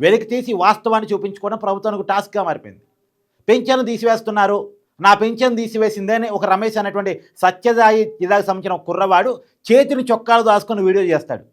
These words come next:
లేదు, ఇది ఫేక్ వీడియో, అది రెండు చేతులు ఉన్నాయి, రెండు కాళ్ళు ఉన్నాయి, అంతా బాగానే ఉంది, వైసీపీ ప్రభుత్వం ఉన్నప్పుడు అక్రమంగా అతనికి పింఛన్ ఇచ్చిందేమో, అతనికి పింఛన్ ఎందుకు ఇస్తారు, అంతా బాగానే ఉన్నాయి, చేయిని చొక్కాలో దాచుకొని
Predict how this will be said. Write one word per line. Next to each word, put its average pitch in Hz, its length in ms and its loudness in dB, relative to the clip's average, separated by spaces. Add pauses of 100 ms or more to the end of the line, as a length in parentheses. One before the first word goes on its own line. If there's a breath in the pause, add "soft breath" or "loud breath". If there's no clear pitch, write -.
(340)
లేదు, 247 240 4
ఇది 254 180 0
ఫేక్ 247 320 2
వీడియో, 240 300 4 (520)
అది 190 140 4
రెండు 202 180 0
చేతులు 247 280 2
ఉన్నాయి, 233 180 2
రెండు 208 160 0
కాళ్ళు 214 280 2
ఉన్నాయి, 220 200 2
అంతా 214 220 2
బాగానే 202 300 2
ఉంది, 185 240 -2 (540)
వైసీపీ 226 520 0
ప్రభుత్వం 220 440 -2
ఉన్నప్పుడు 214 280 -2
అక్రమంగా 220 480 0
అతనికి 190 220 -8
పింఛన్ 185 260 -14
ఇచ్చిందేమో, 185 440 -6 (960)
అతనికి 247 300 0
పింఛన్ 226 280 -4
ఎందుకు 214 200 -8
ఇస్తారు, 202 480 -2 (320)
అంతా 180 240 2
బాగానే 214 340 4
ఉన్నాయి, 196 360 -6 (480)
చేయిని 240 240 0 (100)
చొక్కాలో 233 320 2
దాచుకొని 220 840 0